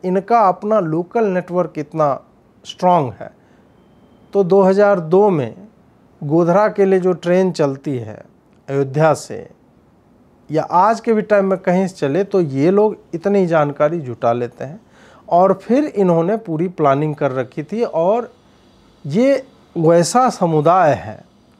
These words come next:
जो दंगों के लिए perpetually प्रिपेयर्ड रहता है हमेशा, क्योंकि ये चाहते हैं कि दंगे हों। और यही हुआ वहाँ पे कि एक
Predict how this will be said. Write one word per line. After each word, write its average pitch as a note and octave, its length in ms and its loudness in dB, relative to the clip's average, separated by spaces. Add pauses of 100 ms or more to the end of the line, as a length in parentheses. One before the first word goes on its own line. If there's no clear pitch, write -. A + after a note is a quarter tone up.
(220)
जो F#3+ 140 2
दंगों F3 520 2
के D3+ 180 -4
लिए D#3 340 -8 (540)
perpetually A3 760 2
प्रिपेयर्ड E3+ 600 0
रहता A2 360 -8
है - 140 -18 (360)
हमेशा, G3 520 -2 (960)
क्योंकि G3 300 -2
ये B3 160 2
चाहते A3 580 0
हैं A3+ 240 2
कि G#3+ 160 -6
दंगे D#3+ 420 -2
हों। A#2+ 300 -8 (840)
और A3 240 2
यही F#3 400 0
हुआ G3 320 2
वहाँ C3 340 -4
पे C3 240 -16 (1700)
कि G3+ 100 2
एक G#3 160 0